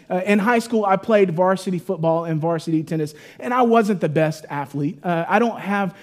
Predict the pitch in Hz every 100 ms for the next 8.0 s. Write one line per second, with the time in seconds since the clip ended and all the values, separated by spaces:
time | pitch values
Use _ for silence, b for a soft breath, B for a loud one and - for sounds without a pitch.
0 | B - 190 160 185 202 214 180 175 196
1 | 185 185 196 190 180 185 175 170 170 175
2 | 175 165 214 202 196 208 226 185 - 180
3 | - 214 139 139 b b - 185 190 196
4 | 202 202 180 175 - - 202 165 147 -
5 | - b b b - 185 208 220 208 185
6 | 170 180 180 - 170 170 156 156 160 175
7 | 165 160 156 151 143 143 143 143 143 143